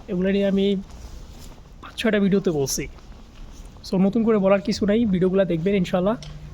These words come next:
ডিটেলস আলোচনা করা আছে, আপনাদের পর্যাপ্ত পরিমাণ নলেজ ওখান থেকে আপনারা পেয়ে যাবেন, ঠিক আছে?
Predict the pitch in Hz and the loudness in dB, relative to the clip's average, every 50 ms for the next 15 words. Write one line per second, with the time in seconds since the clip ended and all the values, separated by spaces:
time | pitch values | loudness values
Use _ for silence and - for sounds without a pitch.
0 | - - - 190 - 196 185 180 - 214 185 185 180 214 196 196 190 196 202 196 | -10 -6 -4 -2 0 2 0 2 2 2 2 2 2 2 2 2 2 2 0 0
1 | 196 190 - 220 214 175 - 202 185 175 185 185 190 185 175 - - 202 185 165 | 0 -2 0 0 -2 0 0 0 2 2 4 4 4 2 2 0 0 0 0 2
2 | - 196 - 214 190 196 190 190 190 185 180 175 175 175 185 175 175 170 170 175 | 0 0 0 2 2 2 4 4 4 4 6 6 4 4 4 2 2 2 2 2
3 | 175 170 180 - 202 175 - 190 175 160 196 180 170 170 170 175 196 233 240 - | 2 2 0 0 0 -2 0 0 0 2 2 2 2 4 4 4 2 2 2 0
4 | - - - - - - - - - - - - - - - - - 233 240 - | -2 -2 -4 -4 -6 -8 -10 -12 -12 -10 -10 -12 -12 -12 -10 -4 -2 -2 -2 -2
5 | - | -6